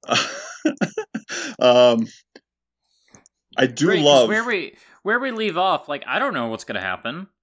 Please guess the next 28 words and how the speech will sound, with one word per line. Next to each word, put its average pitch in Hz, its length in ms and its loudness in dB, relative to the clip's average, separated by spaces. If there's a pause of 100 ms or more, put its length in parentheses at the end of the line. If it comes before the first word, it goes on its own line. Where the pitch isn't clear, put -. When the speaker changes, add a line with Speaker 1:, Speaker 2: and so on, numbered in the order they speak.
(200)
Speaker 1:
I - 100 0
Speaker 2:
I 208 100 -2
Speaker 1:
do 180 300 -6
Speaker 2:
I 240 120 -4
genuinely, 214 880 -4
like, 135 260 -4 (400)
maybe 247 340 -6
J 143 260 -4
F 147 120 -6
K 180 140 -4
is 185 120 -2
gonna 202 200 -4
live 214 180 -4
through 285 220 -4
this. 147 320 -4
I 151 120 -4
have 120 200 -8
my 107 160 -8
doubts, 214 420 -4
but 139 160 -10
maybe. 220 400 -6
I 139 120 -4
don't 240 120 0
know. 165 240 -4 (260)
<laughs> - 240 -14
Speaker 1:
I 143 100 2
do 143 300 -4
love 170 560 4